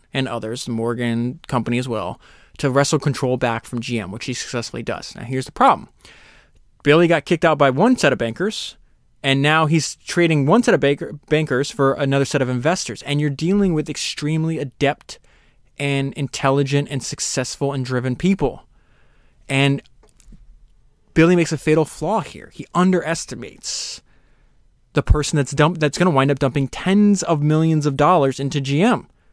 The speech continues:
What did you think was gonna happen here? So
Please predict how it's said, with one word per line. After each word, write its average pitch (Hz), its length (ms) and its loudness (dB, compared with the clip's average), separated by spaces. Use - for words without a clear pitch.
What 160 160 4
did 214 120 4
you 202 80 4
think 190 140 4
was 151 100 -2
gonna 139 140 2
happen 196 300 0
here? - 220 -12
So 175 280 4